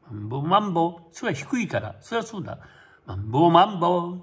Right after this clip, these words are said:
マンボ、マンボ。それ何回も聞いた。最初の、う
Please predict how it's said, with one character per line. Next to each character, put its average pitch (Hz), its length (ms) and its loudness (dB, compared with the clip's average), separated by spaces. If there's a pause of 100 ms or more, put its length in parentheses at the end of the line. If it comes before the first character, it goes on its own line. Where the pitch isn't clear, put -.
(140)
マ - 120 -16
ン 98 120 -10
ボ、 151 180 0
マ 175 160 8
ン 208 120 0
ボ。 170 440 0
そ - 60 -20
れ 147 60 -6
何 202 220 0
回 180 140 4
も 139 120 2
聞 123 160 -6
い 95 60 -10
た。 - 320 -6 (420)
最 160 160 -2
初 147 140 -6
の、 127 140 -4
う - 40 -14